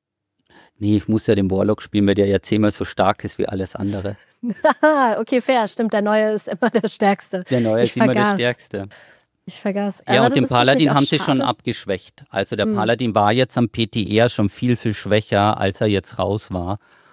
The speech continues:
Speaker 1: Und deswegen wird der Warlock den neuen Platz einnehmen. Ich denke, da werden ein paar richtig spaßige Skillungen entstehen.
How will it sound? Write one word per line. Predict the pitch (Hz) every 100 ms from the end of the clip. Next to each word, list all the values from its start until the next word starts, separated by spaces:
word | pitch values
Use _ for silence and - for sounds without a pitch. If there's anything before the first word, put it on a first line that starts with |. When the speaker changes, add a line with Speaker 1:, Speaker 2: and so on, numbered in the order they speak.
| -
Speaker 1:
Und | 104
deswegen | 95 - 107
wird | 95 95
der | 104 90
Warlock | 92 101 -
den | 98
neuen | 95 95 92
Platz | 92 90 -
einnehmen. | 107 101 101 101 101 92
Ich | -
denke, | 92 92
da | 95
werden | 95 92 95
ein |
paar | - 92 90
richtig | 95 107 95
spaßige | - 92 95 - 117 101 92
Skillungen | - - 120 120 117
entstehen. | 117 - - 110 110